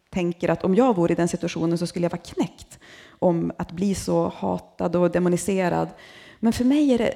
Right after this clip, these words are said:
vilket är väldigt sorgligt, så är det någonstans att jag även där kan kliva ut ur mig själv och tänka,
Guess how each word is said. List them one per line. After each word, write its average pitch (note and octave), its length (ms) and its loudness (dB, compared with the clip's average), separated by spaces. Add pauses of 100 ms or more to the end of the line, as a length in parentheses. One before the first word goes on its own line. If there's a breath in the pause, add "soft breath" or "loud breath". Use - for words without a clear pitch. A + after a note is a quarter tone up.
(100)
vilket A3 280 0
är G3 40 -4
väldigt F#3+ 280 0
sorgligt, A3 480 0
så - 100 -4
är G3+ 200 2
det G3+ 220 2
någonstans G3 540 -2
att G3 160 -4
jag G3+ 120 -2 (380)
även G3+ 300 2
där C#4+ 180 0
kan F3+ 200 -4
kliva F3 240 0
ut F3 200 0
ur F#3 40 -4
mig F3+ 100 -4
själv A3 260 -4
och F#3 60 -6
tänka, F#3+ 360 -2